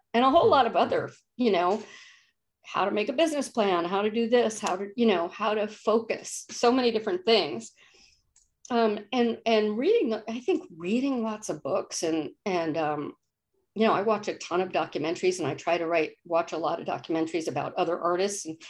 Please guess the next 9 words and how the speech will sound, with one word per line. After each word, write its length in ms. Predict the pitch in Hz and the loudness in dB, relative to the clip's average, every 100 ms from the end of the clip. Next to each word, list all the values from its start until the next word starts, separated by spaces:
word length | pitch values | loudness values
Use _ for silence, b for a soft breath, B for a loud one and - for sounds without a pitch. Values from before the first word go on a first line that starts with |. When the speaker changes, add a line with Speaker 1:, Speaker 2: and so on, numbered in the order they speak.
| B B | B B
Speaker 1:
how 180 | - 196 | -2 2
they 100 | 185 | 2
work 360 | 180 185 208 208 | 2 0 -2 -4
and 120 | 170 | -4
what 160 | 156 - | -4 -4
drives 400 | 170 147 180 202 | -2 0 0 0
them. 280 | 220 226 220 B B B B _ _ _ _ _ 208 | 0 0 -4 B B B B _ _ _ _ _ -2
Being 260 | 233 277 302 | 2 4 2
curious 720 | - 180 190 233 226 - | 0 0 2 4 4 2